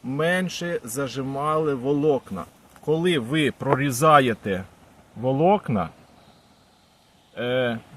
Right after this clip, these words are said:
знов же площа контакта у вас тільки на оцих спусках. Сюди волокна не давлять, тому у вас, е, цей різ іде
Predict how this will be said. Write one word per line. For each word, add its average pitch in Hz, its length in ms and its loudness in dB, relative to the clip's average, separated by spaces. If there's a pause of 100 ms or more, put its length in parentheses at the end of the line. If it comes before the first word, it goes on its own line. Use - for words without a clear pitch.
(240)
знов 156 320 2
же 123 120 0
площа 165 500 0
контакта 151 840 2 (160)
у 120 80 -6
вас 139 340 0
тільки 180 380 0
на 151 160 4
оцих 147 340 0
спусках. 170 680 -2 (600)
Сюди 175 400 2
волокна 170 600 4
не 160 140 2
давлять, 139 580 6 (180)
тому 208 480 6 (200)
у 151 120 0
вас, 185 460 6
е, 131 360 4
цей 151 300 4
різ 185 440 2
іде 135 440 2